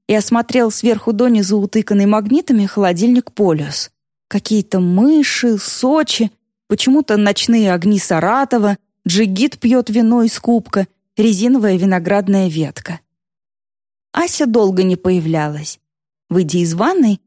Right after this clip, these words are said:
она зачем-то заперлась в дальней комнате. Я даже слышал скрип щеколды. Шумно раскрывала шкафы,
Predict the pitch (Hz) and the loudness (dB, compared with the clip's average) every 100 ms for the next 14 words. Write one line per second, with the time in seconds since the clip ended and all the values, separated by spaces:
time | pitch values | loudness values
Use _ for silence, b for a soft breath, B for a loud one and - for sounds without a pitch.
0 | _ 214 240 220 214 - 220 208 190 208 | _ 0 2 0 0 0 0 0 -2 -2
1 | 208 226 254 226 180 196 208 214 220 214 | -2 0 0 -2 0 0 2 0 0 0
2 | 156 156 156 160 151 _ _ _ 180 165 | 0 -2 -4 -6 -8 _ _ _ -4 -2
3 | 170 170 - 175 - 160 - 175 165 - | -4 -4 -4 -4 -4 -6 -4 -4 -4 -4
4 | 208 - 170 147 151 - _ _ _ _ | -4 -2 -4 -4 -8 -12 _ _ _ _
5 | - 233 208 185 170 - - 175 160 147 | -2 0 2 2 0 -4 -4 -2 0 -2
6 | 151 - 147 - 311 | -6 -6 -8 -4 -2